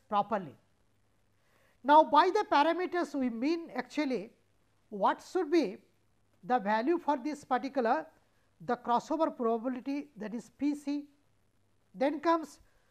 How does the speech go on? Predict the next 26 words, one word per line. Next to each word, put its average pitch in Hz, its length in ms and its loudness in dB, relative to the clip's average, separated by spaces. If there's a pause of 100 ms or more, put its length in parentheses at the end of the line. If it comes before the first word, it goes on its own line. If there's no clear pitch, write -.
(200)
the 240 100 4
mutation 320 600 2
probability, 269 840 2
that 214 200 -6
is 247 260 -10
P 277 180 0
M, 269 220 -2 (720)
then 285 240 -4
comes 302 400 4 (540)
the 240 160 4
population 294 680 2
size, 220 520 0 (460)
that 247 200 -4
is 277 280 -4
N, 254 340 0 (680)
then 262 400 2
maximum 277 720 0
number 269 300 4
of 269 180 6 (640)
generation, 254 640 0 (400)
that 214 180 -4
is 262 160 -6
your, 226 260 0 (220)
the 190 120 -8
G 214 320 -4
max. 185 480 -8